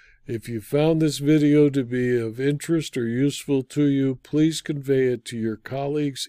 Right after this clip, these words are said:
It's free. And please subscribe to my Rumble channel, my YouTube channel, and my blog so that you can be advised promptly of new blog posts and videos.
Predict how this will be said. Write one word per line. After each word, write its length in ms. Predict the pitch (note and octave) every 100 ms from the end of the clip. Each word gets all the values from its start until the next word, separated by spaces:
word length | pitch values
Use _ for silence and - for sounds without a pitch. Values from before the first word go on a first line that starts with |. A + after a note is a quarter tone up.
| _
It's 360 | - G#2+ -
free. 680 | - - - B2+ D3 F#3 G#3 _ _ - - - -
And 220 | C3+ C3+
please 340 | - E3 D#3+ -
subscribe 720 | D#3 C3 - C#3+ C3 B2+ A#2+
to 140 | B2
my 180 | B2+ A#2
Rumble 460 | A2 A#2+ C#3+ C#3+ C#3+
channel, 640 | - C#3 C3+ C3+ D#3 E3 _ _ _ _ -
my 200 | A2+ G#2+
YouTube 680 | F#2+ G#2 C3+ C#3+ - D3+ B2
channel, 480 | C#3+ C3 C3 B2
and 180 | B2 A2+
my 240 | G2+ G2+ G2
blog 560 | G2 B2 D3+ E3+ D#3+
so 220 | - C3+
that 160 | A#2+ B2+
you 200 | C#3 C#3
can 260 | - C#3 C3
be 200 | C3 C3
advised 720 | A#2 B2 B2 A#2+ A#2 A2 - _ _ _ _ _
promptly 680 | - - D#3+ D3+ - C3+ B2+
of 280 | B2 A#2+ A2+
new 240 | A#2 C3+
blog 520 | C#3 B2 B2+ B2+ A#2+ -
posts 460 | A#2+ A#2 A2 -
and 180 | A#2+ A2+
videos. 760 | G#2+ A2 F#2 D#2+ D2 C#2+ -